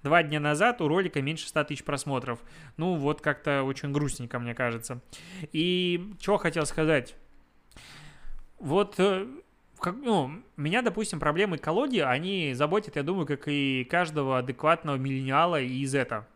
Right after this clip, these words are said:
И все поколения, в принципе, все адекватные люди об этом думают, сказал я и глотну сейчас водички из моей пластиковой бутылочки.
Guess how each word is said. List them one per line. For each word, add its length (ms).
И 680
все 160
поколения, 400
в 60
принципе, 460
все 220
адекватные 460
люди 180
об 120
этом 240
думают, 320
сказал 340
я 260
и 340
глотну 580
сейчас 260
водички 400
из 100
моей 180
пластиковой 460
бутылочки. 540